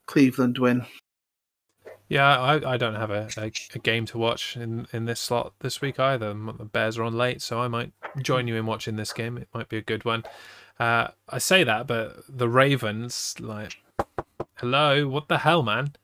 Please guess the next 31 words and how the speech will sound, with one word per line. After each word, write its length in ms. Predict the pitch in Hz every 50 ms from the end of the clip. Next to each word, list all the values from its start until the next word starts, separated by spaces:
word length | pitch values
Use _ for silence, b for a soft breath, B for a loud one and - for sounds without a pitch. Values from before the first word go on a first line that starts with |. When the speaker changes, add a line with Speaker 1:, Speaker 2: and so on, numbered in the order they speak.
| _ _ -
Speaker 2:
Where, 480 | 127 123 139 147 156 165 165 160 - - _ _ _ _ _ _
where 300 | - 123 139 143 160 165
is 140 | 170 165 147
this 180 | - 156 - -
Ravens 380 | 143 139 135 127 131 127 -
team 280 | - - 131 123 123 117
gone? 400 | - - 127 135 120 101 92 95 _ _ 147 _ _ -
Yeah, 160 | - 127 - - - _ _ _
they, 360 | - 120 120 120 120 117 - _ _ _ _ _ _ _ _ -
it 60 | 147
was 100 | 147 147
a 60 | 170
close 440 | - - - 208 226 240 240 - -
loss 240 | 127 110 101 - -
to 100 | - -
Pittsburgh. 520 | - 110 - - - - 87 87 101 117
It 100 | 117 120
wasn't 340 | 123 127 131 123 - 123 -
a, 360 | - 117 110 104 104 107 104 _ _
a 120 | - - 120
blowout, 600 | 113 - 127 127 120 104 95 92 98 107 113 - _
but 200 | - 120 110 101 - -
they 100 | - 123
should 340 | - - - - - 208 214
Speaker 1:
No. 60 | 160
Speaker 2:
have 100 | - -
dominated 600 | - 123 175 208 202 127 107 101 98 - - 95
it, 160 | 87 71 - _ _ _ _
quite 200 | - - 107 104
Speaker 1:
Mm-hmm. 100 | 98 101
Speaker 2:
honestly. 480 | 101 98 98 92 - - 104 101 101